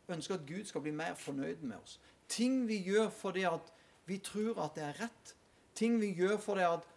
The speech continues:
jeg håper å si, folk skal like meg bedre. Ting vi gjør for at da vil nå Gud høre mine bønner. Og da vil det, kan det være at jeg blir helbredet, og så videre, ting vi gjør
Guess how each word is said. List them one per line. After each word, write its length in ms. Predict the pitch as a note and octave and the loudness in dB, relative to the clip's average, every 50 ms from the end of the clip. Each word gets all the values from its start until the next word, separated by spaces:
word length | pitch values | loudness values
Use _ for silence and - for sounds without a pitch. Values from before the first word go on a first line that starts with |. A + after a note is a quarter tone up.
| - - - - | -20 -20 -20 -20
jeg 1040 | - - _ _ _ _ _ - - _ - - - - - - - - _ _ - | -20 -20 _ _ _ _ _ -20 -20 _ -20 -20 -20 -20 -20 -20 -20 -20 _ _ -20
håper 160 | D3 D3+ D#3+ | -16 -12 -10
å 20 | - | -8
si, 100 | E3+ D#3 - | -8 -8 -8
folk 160 | - D#3+ D#3+ | -8 -10 -10
skal 180 | - - D3+ D#3+ | -10 -10 -10 -8
like 300 | E3+ C#3+ A2+ - - C#3+ | -8 -10 -10 -10 -8 -8
meg 120 | D#3 D3+ C#3 | -6 -6 -4
bedre. 380 | C3 A2+ A#2 A#2+ - F#3 A3 A3+ - _ _ _ _ _ _ _ _ _ _ - | -2 -2 -2 -4 -6 -8 -14 -14 -16 _ _ _ _ _ _ _ _ _ _ -4
Ting 260 | - G#3+ A#3 A#3 A3+ G#3+ | 2 2 4 4 4 2
vi 120 | G3 F3+ E3+ E3+ | 0 -2 -2 0
gjør 240 | F3 F#3+ G3+ G3+ G3 | 0 0 0 0 -2
for 240 | - - E3 D#3 D#3 | -4 -4 -2 -2 -2
at 120 | D3+ - - - - _ - | -2 -4 -8 -20 -12 _ -2
da 120 | E3 G#3 A3+ | 0 0 0
vil 120 | F3 D3 C#3 | 0 0 0
nå 100 | D3 D3 C3+ A#2 | 0 -2 -2 -2
Gud 220 | B2+ C#3 D3+ C#3 A#2+ | -4 -4 -4 -4 -4
høre 240 | C#3 C3 A2+ A#2+ C3 | -2 -2 -2 -2 -4
mine 280 | C3+ A#2+ A2+ A2+ B2+ C3 | -4 -4 -4 -4 -4 -4
bønner. 380 | C3 A#2+ A2 A2 A2+ A#2 A2 - - _ - - - - - - | -4 -4 -4 -4 -6 -6 -8 -10 -16 _ -20 -20 -20 -8 -2 2
Og 180 | E3 E3 D#3+ D3 | 2 2 2 4
da 180 | D#3 D#3+ G3 A3 A3+ | 2 4 4 4 2
vil 180 | F#3+ F3 D#3 D#3 | 0 -2 -2 -2
det, 140 | E3 D#3+ D#3+ D#3 - - - _ _ _ - - - _ _ _ | -2 -4 -4 -8 -12 -16 -20 _ _ _ -20 -20 -20 _ _ _
kan 200 | - - F#3 F3+ F3 | -12 -10 -8 -6 -6
det 80 | E3 E3 | -6 -4
være 280 | E3 D#3+ D3+ C#3+ C#3+ C#3 | -2 -2 -2 -2 -2 -4
at 160 | C3+ - E3 | -4 -4 -6
jeg 80 | C#3+ C3+ | -6 -6
blir 200 | C#3+ C3+ C3 C3 | -6 -8 -6 -6
helbredet, 520 | C3+ C3 C3 B2 C3 C3 C3+ C3 A#2 G2+ G#2+ - - _ _ _ _ - | -6 -8 -6 -6 -4 -4 -4 -4 -4 -6 -8 -10 -18 _ _ _ _ -8
og 80 | D#3+ D3+ | -6 -6
så 160 | - - D3 | -6 -6 -6
videre, 380 | C3+ A#2+ A2+ A2 A#2+ A#2 A2 - - - - _ _ _ - | -4 -4 -6 -6 -8 -10 -12 -14 -18 -20 -20 _ _ _ -6
ting 240 | - G#3+ A#3 B3 C4 G3 | -4 -2 -2 -2 -4 -6
vi 140 | E3 F3+ F#3 E3+ | -8 -8 -6 -2
gjør 220 | F3+ F#3+ F#3+ F3+ | -2 0 0 -2